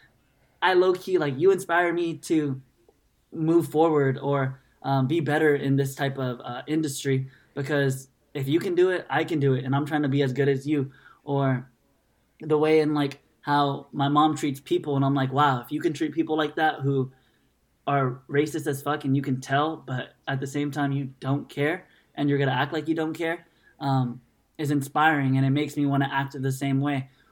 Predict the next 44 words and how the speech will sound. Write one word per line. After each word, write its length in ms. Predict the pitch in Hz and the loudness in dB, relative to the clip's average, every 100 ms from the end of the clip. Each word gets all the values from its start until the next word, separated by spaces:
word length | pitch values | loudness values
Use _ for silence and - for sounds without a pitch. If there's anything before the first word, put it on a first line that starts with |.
| _ | _
Or 160 | 147 151 | -2 0
the 80 | |
way 340 | 151 151 147 139 - | 2 2 0 -2 -4
my 180 | 147 | -2
sister 600 | 139 170 170 160 147 135 - | 0 -2 -2 0 0 -2 -4
will, 440 | 143 147 139 131 - _ _ - | 0 2 2 -2 -10 _ _ -4
um, 400 | 139 135 120 - _ _ | 0 2 0 -6 _ _
vent 280 | 135 147 156 | -4 -2 -2
about 260 | 151 151 139 | 0 0 0
some 220 | 147 131 | -2 0
bullshit 380 | 135 160 160 139 | 0 0 -2 -4
that 120 | 139 | -6
just 160 | 135 | -4
happened. 460 | 131 135 135 135 131 - _ _ | -2 -2 0 -2 -4 -8 _ _
And 200 | 143 139 | -4 0
I'm 100 | 143 143 | 2 2
like, 180 | 135 131 | 0 0
"Wow, 400 | 139 139 117 - _ - | 0 0 0 -8 _ -6
like, 180 | 131 131 | -4 -2
you 140 | 135 | -2
don't 180 | 165 165 | -2 -4
care 260 | 160 151 143 | -2 0 0
what 240 | 135 156 | 0 0
you're, 360 | 160 151 139 135 _ _ _ _ | 2 2 0 -6 _ _ _ _
what 260 | 139 151 156 | -2 -2 0
anybody's 480 | 156 165 160 156 143 | 0 0 2 2 2
gonna 400 | 139 143 139 - | 0 0 -2 -2
think 200 | 156 156 | 2 2
about, 400 | 151 147 143 139 | 2 2 2 2
um, 280 | 139 135 127 | 0 0 0
how 180 | 127 143 | -2 -2
you're 140 | 151 139 | 0 -2
feeling 320 | 151 151 143 | -2 0 2
or 40 | |
your 160 | 135 139 | 4 2
emotions. 500 | 127 131 139 135 120 | 2 0 0 -2 -2
You're 80 | 143 | -2
just 200 | 147 - | -4 -2
getting 240 | 139 143 | 0 2
it 80 | 131 | 2
off 200 | 135 135 | -2 -4
of 80 | 131 | -8
your 140 | 127 | -8
chest." 480 | 127 - 147 131 - | -6 -4 -2 -4 -10